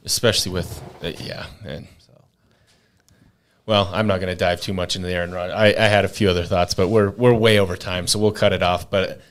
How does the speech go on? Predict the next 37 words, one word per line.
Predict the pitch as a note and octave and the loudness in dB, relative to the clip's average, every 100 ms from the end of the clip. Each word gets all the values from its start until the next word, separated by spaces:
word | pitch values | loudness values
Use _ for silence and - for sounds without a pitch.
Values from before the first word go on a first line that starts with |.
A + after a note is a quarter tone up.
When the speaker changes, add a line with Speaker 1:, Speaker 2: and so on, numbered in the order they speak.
| _ _ | _ _
Speaker 1:
those | - A#2+ | 0 0
are | A#2+ | 2
some | - A#2 | 0 2
of | A2 | 2
my | G#2 G#2 | 2 2
favorite | - G2+ G2+ | 0 -4 -4
picks. | - G#2 G2+ | -2 0 0
I'm | G2 G2 | -4 -2
definitely | G#2 G2 G2+ G2 F2 _ _ _ _ | -2 -2 -6 -6 -10 _ _ _ _
pretty | A2 F#2+ | -8 -2
heavily | G2+ F#2+ F#2+ | -2 -2 -4
in | F2+ F#2 | -4 -6
on | F#2 F#2 | -6 -8
the, | F2+ F2+ F2 | -8 -6 -2
uh, | F2+ F2+ - _ _ _ _ | -2 -4 -8 _ _ _ _
the | G#2 | -2
Jacksonville | A2 G2 - F#2 | 0 2 0 -4
Jaguars | F2 A#2 A#2+ A2+ A2+ A2+ A2 | 4 6 8 8 8 6 4
week | A2+ G#2+ | -2 -2
one | G#2+ G#2+ G#2 G2+ | 0 0 0 -4
and | F#2+ F#2+ F#2+ | -6 -6 -4
the | |
Buffalo | F#2+ F2+ - F#2 | -2 -2 -2 -4
Bills | G2 F#2 - | -4 -4 -4
week | F#2+ - | -8 -6
one. | F2+ F2 | -6 -6
I'm | F2 | -6
also | F2 E2+ F2+ | -8 -8 -8
in | F2 F2 | -8 -8
on, | F2 E2+ | -10 -10
on | F2 F2+ | -10 -10
Miami, | F2 E2+ F2 F2+ F2+ | -10 -8 -8 -8 -10
but | F2 E2+ | -10 -12
that | - E2+ | -12 -16
may | D#2 E2+ - | -16 -18 -18
be, | F2 F2 F2 | -18 -16 -14
uh, | F2 | -14